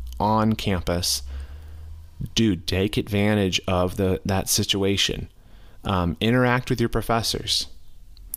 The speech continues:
If you're one of those guys who just goes from class and then somehow teleports to the library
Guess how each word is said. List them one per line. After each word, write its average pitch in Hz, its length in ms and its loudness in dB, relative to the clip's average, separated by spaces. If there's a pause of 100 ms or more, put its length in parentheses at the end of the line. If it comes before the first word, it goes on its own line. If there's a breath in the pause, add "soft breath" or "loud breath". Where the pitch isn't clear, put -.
(460 loud breath)
If 110 160 0
you're 139 160 6
one 151 100 4
of 160 60 4
those 147 160 4
guys 120 300 4
who 120 100 0
just 110 180 0
goes 117 260 2
from 127 140 2
class 113 720 2 (280 loud breath)
and 110 140 2
then 104 220 2
somehow 110 260 2
teleports 113 600 2
to - 140 -2
the 101 60 0
library 107 720 2